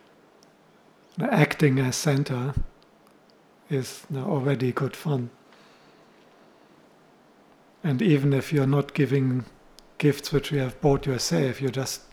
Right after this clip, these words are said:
passing on the gifts which the parents have arranged.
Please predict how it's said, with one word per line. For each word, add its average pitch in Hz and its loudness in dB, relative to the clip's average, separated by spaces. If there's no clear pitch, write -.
passing 143 0
on 151 0
the 131 0
gifts - 0
which - -2
the 139 4
parents 151 4
have 127 -4
arranged. 127 -4